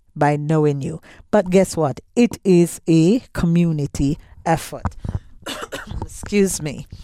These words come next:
Now, a professional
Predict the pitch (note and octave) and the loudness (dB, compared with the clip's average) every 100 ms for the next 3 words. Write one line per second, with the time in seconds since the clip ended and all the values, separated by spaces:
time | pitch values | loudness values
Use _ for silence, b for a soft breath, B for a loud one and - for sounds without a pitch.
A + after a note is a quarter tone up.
0 | B B B B - G3 G3 G3+ - b | B B B B 0 4 4 0 -6 b
1 | b _ G3 G#3 G3+ G3+ _ - G#3 - | b _ 4 6 6 2 _ -2 -2 -2
2 | - C#4 - E4 C#4 C4+ | -2 -2 -2 -2 0 2